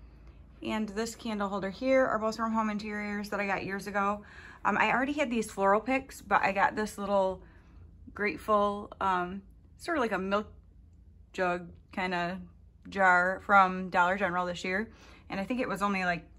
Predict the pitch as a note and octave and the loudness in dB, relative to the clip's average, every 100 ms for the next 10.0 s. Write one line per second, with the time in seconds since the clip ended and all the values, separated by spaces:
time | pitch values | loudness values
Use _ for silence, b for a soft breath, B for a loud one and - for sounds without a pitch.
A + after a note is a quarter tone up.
0 | - F3 F3 F3 F3+ F3+ E3+ E3+ F#3 G#3 | -14 -8 -6 -6 -4 -2 0 0 -2 -6
1 | - B B B B - - - - - | -14 B B B B -20 -20 -20 -20 -20
2 | - A3 - G#3+ G#3 A3+ B3 C#4+ C#4 A#3+ | -20 -18 0 4 4 2 0 -2 0 0
3 | G3 G#3 A#3 A#3+ C4 B3+ B3 - B3+ B3+ | -2 -4 -4 -2 0 0 -2 -2 0 0
4 | G#3+ G3 G#3+ G#3 G#3 G3+ G3 F#3 G3 G#3+ | 0 -2 -2 -2 0 -2 0 0 2 2
5 | A#3 B3 - b b b b b - G3 | 0 0 -6 b b b b b -12 -12
6 | F#3 F3+ F3 F3+ E3+ E3+ - E3+ E3+ F3 | -10 -10 -8 -8 -10 -12 -10 -10 -10 -12
7 | F3+ E3 E3 E3+ - F3+ F3 F3 - E3+ | -10 -8 -4 -4 -6 -8 -8 -8 -6 -8
8 | - B B B - - F#3 - F#3+ - | -8 B B B -10 -4 -4 -4 -10 -16
9 | - - - - - - F3 G#3+ G#2+ - | -20 -20 -20 -20 -16 -10 -8 -8 -8 -10